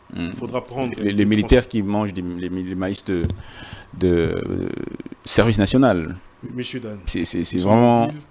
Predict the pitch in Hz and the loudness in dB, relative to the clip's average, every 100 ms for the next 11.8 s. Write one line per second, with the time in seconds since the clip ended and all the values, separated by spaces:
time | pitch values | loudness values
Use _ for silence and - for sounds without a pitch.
0 | _ - 123 - 143 123 120 104 92 - | _ -18 -12 0 4 4 4 4 2 -2
1 | - 127 117 120 113 165 165 131 113 127 | -4 -8 -10 -10 -8 -8 -8 -4 -2 0
2 | 120 113 107 - 123 110 110 - 139 131 | -2 -6 -8 -8 -8 -8 -10 -12 -12 -8
3 | 127 117 110 107 160 180 - - - 107 | -8 -8 -10 -10 -8 -8 -10 -20 -20 -20
4 | 110 104 123 104 127 135 117 120 - 92 | -14 -6 -6 -6 -10 -10 -10 -8 -4 -4
5 | 90 98 110 107 104 175 - - 104 95 | -4 -8 -8 -10 -6 -8 -8 -8 -2 -2
6 | 117 120 123 117 104 117 - 139 110 104 | -2 -2 -2 -4 -6 -8 -8 -8 -8 -10
7 | 104 110 - 135 127 - - - 101 120 | -12 -14 -8 -8 -8 -18 -14 -12 -8 -10
8 | - 165 165 165 - - - - 127 120 | -8 -6 -6 -10 -20 -20 -20 -10 -4 -4
9 | 110 110 147 170 151 113 - 127 98 - | -4 -8 -6 -6 -6 -10 -8 -8 -10 -18
10 | - _ - - - _ - 117 131 131 | -20 _ -20 -20 -20 _ -18 -10 -8 -6
11 | 127 113 113 113 110 107 92 - | -8 -8 -6 -6 -8 -8 -10 -16